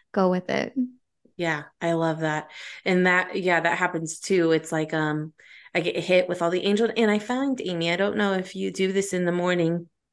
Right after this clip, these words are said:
Speaker 2: but whenever I'm really, like, working through something and I'm feeling into the energy of creating something, I say, like, M-, m-, show me all the signs. My eyes are open. Make it clear.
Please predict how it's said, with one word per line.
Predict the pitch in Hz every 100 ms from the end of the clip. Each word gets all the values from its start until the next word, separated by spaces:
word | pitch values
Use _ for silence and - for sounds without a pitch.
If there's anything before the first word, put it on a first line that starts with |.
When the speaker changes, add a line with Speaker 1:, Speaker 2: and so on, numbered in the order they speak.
| _ _ _ -
Speaker 2:
but | 175
whenever | 170 175 196 240
I'm | 214 170 160
really, | 160 156 156 156
like, | 143 - -
working | 160 156 - 156
through | 156 160 156
something | - 147 160 - 147 151 160 - - - - -
and | 151
I'm | 156
feeling | - 170 165 165
into | 160 156 - 156
the | 156
energy | - 156 156 151 156 156
of | 147
creating | - 151 156 160 160 160
something, | 160 151 160 160 160 156 -
I | 160 170 175
say, | 175 175 175 156 147 156
like, | 151 147 - _ - - _ -
M-, | - - -
m-, | 160 - -
show | - - 185 220
me | 240
all | 233
the | 185
signs. | - 165 - 180 - - -
My | 160 -
eyes | 165 180 185
are | 202
open. | 165 160 165 165 175 - -
Make | 160 156 156
it | 214 -
clear. | - 180 165 160 196 -